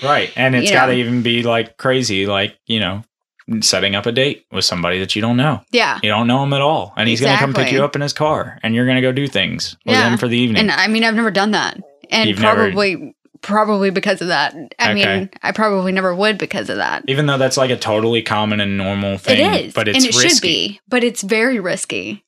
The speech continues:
Speaker 1: Or,
Speaker 2: you know?
Speaker 1: even though it's not, you know, a rampant, you know, y-, like you said, you said it's not most guys, but you could
Speaker 2: It
Speaker 1: get a
Speaker 2: could
Speaker 1: wolf.
Speaker 2: be.
Speaker 1: You
Speaker 2: Yeah,
Speaker 1: got a
Speaker 2: that,
Speaker 1: wolf.
Speaker 2: 'cause you don't
Speaker 1: Or a bear.
Speaker 2: know. Yeah,
Speaker 1: Yeah.
Speaker 2: because of how prevalent it is in our country.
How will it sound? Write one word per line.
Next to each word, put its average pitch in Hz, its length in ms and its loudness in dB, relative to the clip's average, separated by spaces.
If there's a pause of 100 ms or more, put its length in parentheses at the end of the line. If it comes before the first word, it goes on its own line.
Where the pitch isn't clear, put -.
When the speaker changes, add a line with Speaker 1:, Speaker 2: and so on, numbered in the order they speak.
(120)
Speaker 1:
Or, 117 100 0
Speaker 2:
you 214 140 2
know? 190 280 2
Speaker 1:
even 131 200 2
though 117 140 2
it's 110 160 -2
not, 113 240 -2
you 120 100 0
know, 104 220 2
a 98 80 0
rampant, 110 680 0 (220)
you 120 160 0
know, 101 200 -2
y-, 107 260 -4
like 120 260 0
you 147 80 2
said, 113 320 0
you 110 100 0
said 110 220 0
it's 104 140 -4
not 117 200 0
most 123 400 0
guys, 82 480 -2 (600)
but 107 320 0 (160)
you 110 100 -2
could 101 300 -4 (400)
Speaker 2:
It 247 80 2
Speaker 1:
get 226 100 2
a 226 60 2
Speaker 2:
could 240 80 4
Speaker 1:
wolf. 170 60 4
Speaker 2:
be. 233 440 0
Speaker 1:
You 240 120 2
Speaker 2:
Yeah, 240 40 4
Speaker 1:
got 220 120 2
a - 20 2
Speaker 2:
that, 208 140 4
Speaker 1:
wolf. 202 420 -6
Speaker 2:
'cause 208 200 0
you 208 140 0
don't 196 240 0
Speaker 1:
Or 196 60 2
a - 20 -2
bear. 175 120 2
Speaker 2:
know. 127 200 -4 (560)
Yeah, - 120 -2
Speaker 1:
Yeah. 135 220 0 (360)
Speaker 2:
because 226 300 -2
of 196 80 -6
how 190 400 -2 (300)
prevalent 190 500 0
it 185 100 -2
is 180 200 -2
in 175 60 -4
our 170 140 -4
country. 165 560 -4